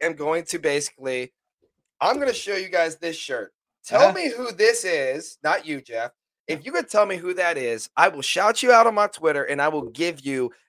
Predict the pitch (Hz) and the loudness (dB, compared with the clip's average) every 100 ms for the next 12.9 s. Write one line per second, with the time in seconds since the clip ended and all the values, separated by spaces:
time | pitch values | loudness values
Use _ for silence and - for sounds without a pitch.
0 | - 123 120 135 156 165 147 139 127 113 | -2 0 4 4 4 2 0 0 -2 -2
1 | 113 - 110 104 104 101 - 160 226 196 | -10 -10 -12 -10 -12 -12 -8 -6 -4 -4
2 | 170 156 135 113 135 135 123 123 123 110 | 0 0 -2 -8 -10 -6 0 0 -2 -4
3 | 104 78 - _ - - 131 135 139 143 | -8 -8 -18 _ -10 -2 0 2 0 0
4 | 185 180 185 185 208 208 - 214 180 175 | 0 4 4 2 -4 -4 -2 -2 -2 -2
5 | - 135 135 135 123 139 170 214 240 240 | -2 -4 -6 -10 -10 -10 -8 0 2 2
6 | 180 165 175 _ _ _ _ _ 107 101 | 2 0 -2 _ _ _ _ _ -20 _
7 | 101 110 104 95 92 90 85 _ _ _ | _ -20 -20 -20 -20 -20 _ _ _ _
8 | _ _ _ _ _ _ _ _ _ - | _ _ _ _ _ _ _ _ _ -20
9 | _ _ _ _ _ _ _ _ _ _ | _ _ _ _ _ _ _ _ _ _
10 | 208 311 302 254 - 185 - _ _ _ | -8 -4 -4 -4 -2 -4 -4 _ _ _
11 | _ 135 - 190 220 233 233 220 - 170 | _ -8 -4 -2 -2 0 0 -2 -4 -6
12 | - 175 208 240 226 214 - 139 110 | 0 0 0 2 2 0 -8 -10 -12